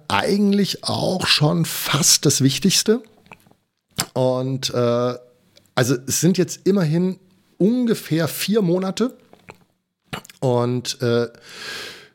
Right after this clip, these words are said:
mittlerweile bin ich beim Stefni-Plan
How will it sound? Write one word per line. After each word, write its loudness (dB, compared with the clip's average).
mittlerweile 2
bin -2
ich -4
beim 2
Stefni-Plan 0